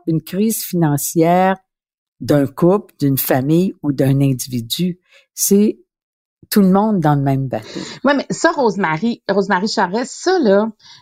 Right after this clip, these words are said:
Speaker 2: le fait qu'on vive tout ça en même temps, ça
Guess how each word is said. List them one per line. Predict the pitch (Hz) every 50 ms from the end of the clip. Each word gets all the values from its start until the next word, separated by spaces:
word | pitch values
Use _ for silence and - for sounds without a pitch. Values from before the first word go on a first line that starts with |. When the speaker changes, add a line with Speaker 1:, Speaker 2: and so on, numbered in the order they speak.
| _
Speaker 2:
le | 202 202
fait | 196 196 277 320 -
qu'on | - 233 196 180
vive | 180 190 233 233 214 - - _
tout | - 311 277
ça | 277 - - - 285 277
en | 277 247 214 180
même | 175 170 160 160 160 160 160
temps, | - 208 202 208 220 233 240 - _ _ _ _ _ _
ça | - - - 247 220